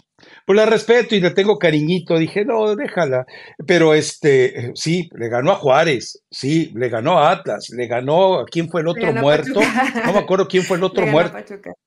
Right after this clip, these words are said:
Speaker 1: Y luego, bueno, pero el Pachuca fue Pachuca
Speaker 2: Sí.
Speaker 1: C. ¿Ves? El Pachuca le salió prácticamente con todo el, el cunero a jugar, le salió con el kindergarten. Entonces, esto, de veras, otra vez, la, eh, porque, eh, ¿te acuerdas cuando lo de la,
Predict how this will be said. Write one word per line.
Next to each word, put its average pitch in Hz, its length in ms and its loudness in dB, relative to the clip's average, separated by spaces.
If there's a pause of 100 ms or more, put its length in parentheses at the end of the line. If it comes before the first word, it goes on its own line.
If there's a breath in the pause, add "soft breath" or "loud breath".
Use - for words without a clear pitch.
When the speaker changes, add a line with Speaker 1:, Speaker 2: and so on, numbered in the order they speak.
(380 soft breath)
Speaker 1:
Y 190 80 4
luego, 233 140 4
bueno, 226 260 2 (180)
pero 147 160 2
el 143 80 -6
Pachuca 233 520 2
fue 233 160 4
Pachuca 208 460 0
Speaker 2:
Sí. - 80 -6
Speaker 1:
C. 202 360 2 (460)
¿Ves? 175 220 2
El 226 180 2
Pachuca 214 360 2
le 208 100 2
salió 170 320 2
prácticamente 208 640 -2
con 143 200 -2
todo 202 220 4
el, 180 200 0 (320 loud breath)
el 123 240 -4
cunero 165 520 2
a 147 60 2
jugar, 160 400 0
le 165 80 -4
salió 160 300 2
con 214 140 2
el 143 140 2
kindergarten. 170 960 0 (320 soft breath)
Entonces, 190 500 0
esto, 175 280 0 (260 loud breath)
de 180 120 0
veras, 233 360 2
otra 240 280 2
vez, 240 240 0 (160 loud breath)
la, 190 200 4
eh, - 200 -6
porque, 180 500 0
eh, 170 240 -8
¿te 165 80 2
acuerdas 226 340 2
cuando 170 300 2
lo 165 160 4
de 165 140 4
la, 151 280 4